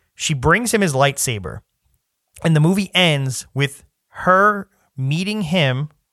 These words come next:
finding him, and he's been isolated. He hit himself, and music swells, and Rey extends her arm out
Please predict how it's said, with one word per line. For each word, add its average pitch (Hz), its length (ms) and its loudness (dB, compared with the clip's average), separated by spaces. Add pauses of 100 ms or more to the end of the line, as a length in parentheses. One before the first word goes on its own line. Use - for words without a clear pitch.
finding 180 420 2
him, 127 180 -2
and 127 100 -2
he's 127 120 -4
been 127 140 -8
isolated. 151 640 -2 (600)
He 139 160 -4
hit 156 160 0
himself, 135 520 0 (640)
and 135 260 -4 (380)
music 170 380 -2
swells, 156 560 0
and 123 200 -12
Rey 147 400 0 (420)
extends 165 460 -2
her 190 120 -2
arm 151 200 2
out 135 340 -2